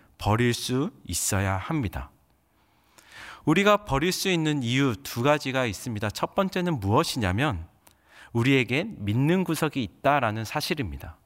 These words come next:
우리에게는 믿는 구석이 있습니다. 제가 참 좋아하는 말씀인데요. 마태복음 육 장 삼십삼 절을 함께 읽도록 하겠습니다. 함께 읽겠습니다.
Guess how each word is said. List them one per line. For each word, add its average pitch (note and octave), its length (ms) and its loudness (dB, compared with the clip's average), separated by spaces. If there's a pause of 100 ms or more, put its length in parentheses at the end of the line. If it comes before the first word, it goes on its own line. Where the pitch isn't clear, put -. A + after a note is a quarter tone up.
(280)
우리에게는 C#3+ 600 2 (320)
믿는 C3+ 480 0
구석이 A#2+ 420 -2
있습니다. F#2 580 -2 (520)
제가 C#3+ 180 2
참 F#3+ 220 -2
좋아하는 D3+ 380 4
말씀인데요. A#2+ 720 2
마태복음 A#2+ 720 0 (440)
육 A2 220 -6
장 C#3 220 2
삼십삼 F#3 560 -2
절을 F#3 460 2 (280)
함께 E3 640 -2 (240)
읽도록 G#2+ 600 -2
하겠습니다. A2 480 -2
함께 A#2+ 320 0
읽겠습니다. A2+ 680 2